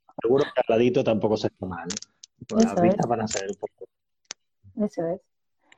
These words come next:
Speaker 1: Mm.
Speaker 2: Bueno, pues aquí lo dejamos, Darío. Hoy nos quedamos
Speaker 1: Ujú.
Speaker 2: aquí. Nos
Speaker 1: Sí.
Speaker 2: vemos el lunes que viene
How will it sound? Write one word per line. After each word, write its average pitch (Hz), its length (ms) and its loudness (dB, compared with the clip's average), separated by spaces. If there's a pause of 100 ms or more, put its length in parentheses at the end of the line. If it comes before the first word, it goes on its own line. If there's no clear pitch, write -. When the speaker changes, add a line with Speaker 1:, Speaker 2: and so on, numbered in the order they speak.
(400)
Speaker 1:
Mm. - 120 -10
Speaker 2:
Bueno, 180 220 4
pues 180 140 2
aquí 202 160 4
lo 220 100 6
dejamos, 214 380 4
Darío. 226 440 4 (240)
Hoy 196 100 0
nos 202 140 2
quedamos 196 280 2
Speaker 1:
Ujú. 190 80 4
Speaker 2:
aquí. 302 280 4 (800)
Nos 185 80 -2
Speaker 1:
Sí. 185 60 0
Speaker 2:
vemos 190 200 2
el 190 80 2
lunes 185 220 0
que 175 120 -2
viene 208 240 2